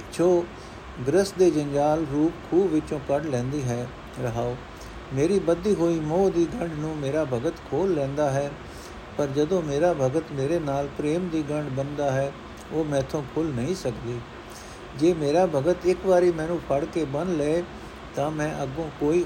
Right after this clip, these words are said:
ਉੱਤਰ ਨਹੀਂ ਕਰ, ਉਜਰ ਨਹੀਂ ਕਰ ਸਕਦਾ। ਮੈਂ ਆਪਣੇ ਭਗਤ ਦੇ ਗੁਣਾਂ ਦਾ ਬੱਝਾ ਹੋਇਆ ਹਾਂ।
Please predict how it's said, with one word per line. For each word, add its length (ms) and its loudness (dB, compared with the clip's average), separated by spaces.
ਉੱਤਰ 320 0
ਨਹੀਂ 240 -2
ਕਰ, 100 0
ਉਜਰ 260 6
ਨਹੀਂ 240 -2
ਕਰ 240 -8
ਸਕਦਾ। 420 -6
ਮੈਂ 160 2
ਆਪਣੇ 340 2
ਭਗਤ 320 2
ਦੇ 200 2
ਗੁਣਾਂ 340 0
ਦਾ 160 0
ਬੱਝਾ 380 0
ਹੋਇਆ 340 0
ਹਾਂ। 200 -2